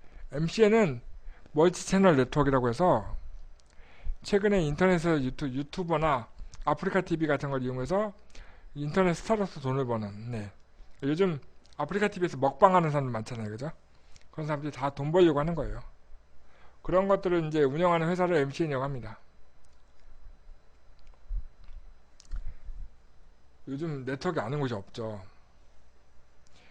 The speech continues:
멀티채널 네트워크는 돈은 회사가 벌고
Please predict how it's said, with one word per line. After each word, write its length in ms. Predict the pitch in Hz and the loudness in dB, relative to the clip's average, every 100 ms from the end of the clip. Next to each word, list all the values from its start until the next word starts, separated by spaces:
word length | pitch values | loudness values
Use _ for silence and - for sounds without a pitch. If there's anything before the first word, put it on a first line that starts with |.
| - - | -18 -2
멀티채널 540 | 156 170 - 220 202 | 0 0 2 4 4
네트워크는 760 | 135 - 170 - 175 196 123 104 - - - - - | 2 0 -2 0 2 2 2 -6 -14 -20 -20 -20 -8
돈은 600 | - 175 202 190 170 160 | -2 2 2 2 -2 -6
회사가 320 | 135 175 202 156 | -4 2 2 4
벌고 560 | 120 123 175 143 95 | 2 4 6 6 2